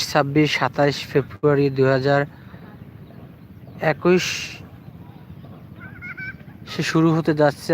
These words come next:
আনুষ্ঠানিকভাবে মাহফিল। সেই ক্ষেত্রে চরমোনাই মাদ্রাসার সহ চরমোনাই ফাল্গুনের মাহফিলের মাঠের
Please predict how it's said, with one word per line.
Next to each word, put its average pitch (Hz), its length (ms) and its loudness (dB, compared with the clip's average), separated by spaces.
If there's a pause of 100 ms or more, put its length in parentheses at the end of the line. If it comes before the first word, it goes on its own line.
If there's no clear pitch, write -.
আনুষ্ঠানিকভাবে 139 920 0 (760)
মাহফিল। 147 380 4 (100)
সেই 165 200 4
ক্ষেত্রে 180 300 4 (1120)
চরমোনাই 170 460 6
মাদ্রাসার 165 580 2 (2500)
সহ 156 140 2 (200)
চরমোনাই 165 480 4 (240)
ফাল্গুনের 156 500 2 (840)
মাহফিলের 151 560 4
মাঠের 143 360 2